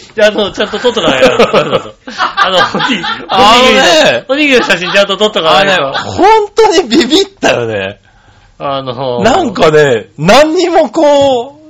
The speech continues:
Speaker 2: 頭が回んなくなっちゃったんだよね。
Speaker 1: 脳みそに行くエネルギーがなくなったんだね。
Speaker 2: <laughs>
Speaker 1: うん。
Speaker 2: プーンっていう状態になったんだろうね。
Speaker 1: うん、そうですね。
Speaker 2: まあちょっと今のね、この状態でわかる通りね、風邪もひき-、ひいていて、
Speaker 1: うん。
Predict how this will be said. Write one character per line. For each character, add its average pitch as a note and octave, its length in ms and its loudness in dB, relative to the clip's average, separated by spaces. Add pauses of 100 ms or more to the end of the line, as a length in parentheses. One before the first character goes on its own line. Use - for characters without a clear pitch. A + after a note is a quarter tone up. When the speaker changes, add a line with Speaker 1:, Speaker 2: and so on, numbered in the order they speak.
(800)
Speaker 2:
頭 G#3+ 300 4
が C#3 120 2
回 E3 280 4
ん F#3 40 -4
な F#3 80 2
く F3 80 0
な F3 80 2
っ - 40 2
ち - 40 -2
ゃ B2 60 0
っ - 20 -2
た F#2 80 -10
ん D#2 40 -10
だ D2+ 100 -14
よ E2 60 -10
ね。 G2+ 260 -2
Speaker 1:
脳 C4+ 280 2
み C#4+ 120 -8
そ B3 120 -2
に E3+ 200 -6
行 E3 100 -8
く G3 80 -6
エ F#3 80 -4
ネ A3+ 140 2
ル A#3 120 -4
ギ F3 100 -6
ー D3 40 0
が B2 60 0
な A#2 80 -2
く E3 60 -4
な F3+ 100 -2
っ - 20 -2
た F#3+ 160 -2
ん - 20 -4
だ - 120 -4
ね。 - 100 2
Speaker 2:
<laughs> F#3+ 480 -4
Speaker 1:
う - 20 -14 (500)
ん。 - 40 -18
Speaker 2:
プ - 160 -4
ー A#3+ 720 4
ン - 40 -10
っ - 20 -
て E3+ 160 -2
い C#3+ 180 2
う C3+ 60 -2
状 C3+ 180 2
態 C3+ 140 2
に C3+ 60 -2
な C#3+ 80 4
っ - 40 -4
た C3 120 2
ん - 20 0
だ G2+ 80 -2
ろ F2+ 120 -6
う G2 40 -10
ね。 D#3 200 2 (120)
Speaker 1:
う - 20 -10
ん、 B2+ 60 -12
そ D#3+ 180 -6
う - 20 -8
で A2+ 100 -14
す - 100 -20
ね。 C#3 600 -6
Speaker 2:
ま F#3+ 200 4
あ F3 40 2
ち G3+ 100 2
ょ - 20 2
っ - 20 -8
と F3 100 0
今 B3+ 260 2
の D3 100 -2
ね、 D3+ 120 0
こ F3 120 -2
の G3 100 2
状 F#3 240 0
態 F3+ 560 0
で F3 140 -2
わ F3 120 4
か E3+ 120 4
る D3+ 80 2
通 A#2+ 160 0
り G#2 80 -6
ね、 A2 100 -4
風 F3 300 0
邪 A3 120 2
も G#3+ 100 2
ひ - 80 -16
き-、 G#3 180 -6 (120)
ひ F#3+ 200 -4
い E3+ 40 -10
て F3+ 140 0
い F3 80 -2
て、 D3+ 400 0
Speaker 1:
う C3+ 40 -16
ん。 A#2+ 280 -14